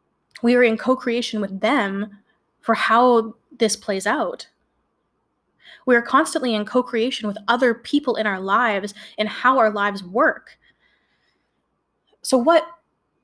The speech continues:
recovery gave to me, what sobriety gave to me, it gave me, like, agency back on how I was an act-, I'm an active participant in my life.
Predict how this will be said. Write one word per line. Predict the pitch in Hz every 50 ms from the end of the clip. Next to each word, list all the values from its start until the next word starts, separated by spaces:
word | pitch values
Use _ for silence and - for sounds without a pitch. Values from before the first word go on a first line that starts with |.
| _ _ _ _ _ _ _ _ _ _ _ _ _ _ _
recovery | 240 233 220 - - - 302 320 311 294 247 214
gave | 196 202 185 262 381 370
to | - -
me, | 196 180
what | 190 190 220
sobriety | - 220 202 220 - 269 294 330 302 226
gave | 196 196 208 262 -
to | -
me, | 240 208 190
it | 190
gave | - 220 233
me, | 285 277 233 190 -
like, | 196 175 175 - - - -
agency | - 208 220 262 277 294 269 269 - 196 190
back | - - 160 165 160 208 202 - -
on | 214 202 202
how | 202 196 - - - 220 226 226 226 226 226 220 - - _ _ _ _ _ _ _ _ _ _ _ _ _ _ _ _ _ _ _ _ _
I | 214 220
was | 254 262 240
an | 220 -
act-, | - 208 233 254 - - - _
I'm | 208 254 349
an | 320 -
active | - 226 277 - - 254 -
participant | - 196 196 - 349 381 - - 196 202
in | 190
my | 180
life. | 175 202 226 170 - - _ _